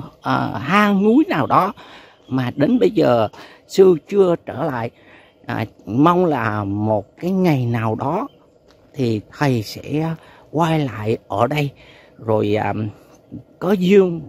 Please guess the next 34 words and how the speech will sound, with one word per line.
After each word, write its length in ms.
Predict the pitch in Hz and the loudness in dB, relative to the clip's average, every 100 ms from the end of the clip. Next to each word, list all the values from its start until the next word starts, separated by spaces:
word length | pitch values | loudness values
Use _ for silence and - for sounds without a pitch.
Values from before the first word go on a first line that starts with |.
| - | -8
mình 340 | 120 113 98 92 | -6 -4 -6 -8
sẽ 140 | - 104 | -10 -2
gặp 240 | 135 127 - | 0 -2 -6
lại 180 | 107 113 | -12 -2
thầy 260 | 147 131 117 _ - - _ | 2 4 2 _ -20 -20 _
và 200 | 107 104 | -6 -6
em 240 | - 139 135 | -2 -2 -2
sẽ 400 | - - 143 151 147 - _ _ - | -4 -2 0 0 -4 -8 _ _ -4
quay 440 | 160 165 147 143 - _ _ - | -2 0 -2 -4 -12 _ _ -10
thầy, 440 | 143 135 113 110 - _ - - - - | -6 -4 -4 -8 -18 _ -20 -20 -20 -20
à, 320 | - 113 107 104 - | -18 -12 -10 -10 2
tu 240 | 170 160 | 4 4
ở 260 | - 113 127 | 0 -6 -4
đây 200 | 151 147 | -2 -4
là 140 | 135 | -6
thầy 240 | - 127 135 | -10 -8 -4
nào 320 | 143 107 104 - - - - - | -2 -2 -4 -10 -20 -20 -20 -6
để 140 | 104 | -6
cho 240 | - 139 | -2 -2
quý 220 | 131 127 175 | -2 -2 -4
cô 100 | - | -2
bác 220 | 135 165 - | -4 -4 -6
anh 200 | 120 113 | -8 -6
chị 160 | 107 | -6
các 200 | 104 127 | -8 -10
bạn 220 | 113 110 | -8 -8
gần 200 | 123 117 | -6 -6
xa 220 | 101 131 127 | -6 -6 -6
chúng 100 | 127 | -6
ta 220 | 135 131 139 | -6 -6 -8
xem. 280 | - 160 139 - - - - - | 2 2 2 -6 -20 -20 -20 -20
À, 260 | - 123 120 - | -8 -6 -6 -4
bởi 160 | 107 117 | -2 0
vì 440 | 151 139 123 117 | 4 4 6 2